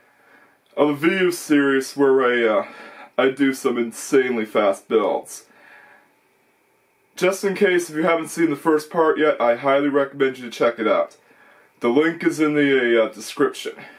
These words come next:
Yeah, this video is meant to be a sequel to the video where I do three hundred fifteen miles per hour in the Chery Vivas. So check it out if you haven't seen it yet.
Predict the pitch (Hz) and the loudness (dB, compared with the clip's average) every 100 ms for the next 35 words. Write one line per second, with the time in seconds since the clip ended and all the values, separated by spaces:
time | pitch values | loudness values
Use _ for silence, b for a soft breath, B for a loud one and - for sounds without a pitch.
0 | B B B _ _ b b b b b | B B B _ _ b b b b b
1 | b 135 127 95 - 151 185 - 196 202 | b 0 0 -2 -2 0 0 0 0 2
2 | 185 165 147 151 151 151 147 143 131 - | 2 0 -2 -2 -2 -2 2 2 2 -6
3 | 170 147 - 135 131 139 123 120 131 131 | 0 0 2 -2 0 -2 -2 0 2 2
4 | 127 123 120 113 110 107 - 123 113 - | 2 2 2 2 2 -2 -4 -4 -2 -2
5 | 123 127 117 - 127 - - 131 117 110 | -2 -2 -6 -2 -2 -2 -4 -2 0 0
6 | 107 107 - 131 123 120 110 98 98 104 | 0 -2 -4 0 2 2 2 -2 -4 -6
7 | 104 123 113 110 101 101 123 117 104 - | -4 0 2 4 2 0 0 0 0 0
8 | - - - - _ _ _ _ _ _ | -4 -14 -20 -20 _ _ _ _ _ _
9 | _ _ b b b b b b _ - | _ _ b b b b b b _ -10
10 | - 175 180 170 151 143 139 147 120 117 | -4 0 2 4 2 0 0 0 0 -6
11 | 127 110 - - - - | -4 -4 -4 -6 -6 -16